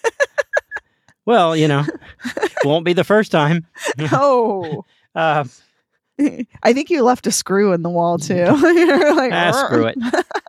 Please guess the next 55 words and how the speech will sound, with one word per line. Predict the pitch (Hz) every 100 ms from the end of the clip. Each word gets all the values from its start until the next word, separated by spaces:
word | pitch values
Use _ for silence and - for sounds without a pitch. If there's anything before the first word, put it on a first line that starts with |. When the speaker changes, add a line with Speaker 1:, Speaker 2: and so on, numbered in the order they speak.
| 427 _
Speaker 1:
So | - 107 - - 233
anyway, | 262 233 143 107 110
let's | 147 - -
go | - 196 233
ahead | 202 190
and | 185 156
get | 170
into | 175 160
question | 151 156 147 - 139
one. | 131 123 104 - -
Speaker 2:
All | 196
right, | 180 320 240 -
let's | 180
Speaker 1:
All | 123 160
Speaker 2:
go. |
Speaker 1:
right, | 165 170 139 -
question | - 165 - 202 190
one. | 180 165
Speaker 2:
Is | 220
this | 247 233
a |
trigger | 214 233 247 277
one | 277 262
or | 240
not | 196 196 185
the | 165
Speaker 1:
No. | 156
Speaker 2:
trigger | 135 120
one? | 80 92 -
Oh, | 101
Speaker 1:
I'm, | 143
Speaker 2:
okay. | 139
Speaker 1:
I'm | 160
saving | 180 165 156
that | 131 117
one. | 110 110
Speaker 2:
Oh, | - 190 185 180
okay. | 190 165
We're | 170
gonna | 175
start | 196 180
out | 160 170
easy. | 214 190 151
Speaker 1:
So | - 160
question | - 208 - 247 202
one, | 131 123 139 -
and | 156
I'm, | 185 175 - -
I, | - _
I | 208
realized | 269 233 175 160 147 - -
after | 151 156 165 147 139 135 _
editing | 160 165 151 143 135
last | 131 135 -
week, | 127 127